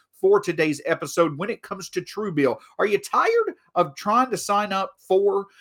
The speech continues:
um, uh, free, uh, trials, uh, of different things that you want to test out, but then all of a sudden, unexpectedly, you get, start getting charged for those free trials,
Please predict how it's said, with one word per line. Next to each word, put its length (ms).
um, 380
uh, 200
free, 520
uh, 80
trials, 560
uh, 160
of 240
different 320
things 240
that 180
you 60
want 140
to 40
test 300
out, 240
but 100
then 100
all 140
of 80
a 40
sudden, 280
unexpectedly, 640
you 160
get, 260
start 260
getting 220
charged 460
for 80
those 220
free 200
trials, 460